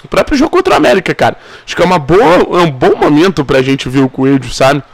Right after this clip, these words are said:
Um bom momento pra gente ver o Coelho, pro Coelho marcar seus primeiros gols em jogos oficiais, sabe? Pro Coelho ter uma sequência boa aí. Porque é um América que tem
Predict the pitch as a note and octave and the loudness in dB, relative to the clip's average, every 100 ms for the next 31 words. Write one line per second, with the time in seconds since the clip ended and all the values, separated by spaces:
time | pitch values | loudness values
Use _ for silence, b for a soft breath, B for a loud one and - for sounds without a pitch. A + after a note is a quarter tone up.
0 | b b B2 B2 G#3 A3 D3+ D3 D3+ C#3+ | b b -8 -2 2 2 2 2 0 -2
1 | C#3 - - C3+ - C#3 F#3 D#3+ - C#3 | -2 -2 -2 -2 0 2 2 2 -2 -2
2 | D3+ D#3 D3 D3 - D3+ D3 B B B | 0 0 0 -2 0 -2 -2 B B B
3 | - E3 D3+ - D3 D3 C#3 A2+ A#2+ D3 | -2 0 0 -2 0 0 0 -2 -2 2
4 | G#3+ G#3 D#3+ C#3+ - A#2+ G2+ C#3 D3 C3+ | 4 4 4 0 -4 -8 -8 -6 -6 -6
5 | C3 A#2+ - - C#3 E3+ E3 - D#3+ C3+ | -8 -12 -12 -4 0 0 0 0 0 0
6 | - _ _ _ _ _ _ - - C3 | -6 _ _ _ _ _ _ -18 -6 -4
7 | - C#3 C3+ C3 C3+ C3+ C3+ - C3+ - | 0 0 0 0 0 0 -2 -2 -4 -2
8 | B2 C3+ C3+ B2 B2 F3+ F#3+ B B B | -2 2 2 2 2 0 0 B B B
9 | B B F#3+ - A#3 F#3+ D#3 C#3+ B2+ C3 | B B -6 -2 0 2 2 2 0 -4
10 | A#2+ D3 E3 D3+ | -8 -4 0 0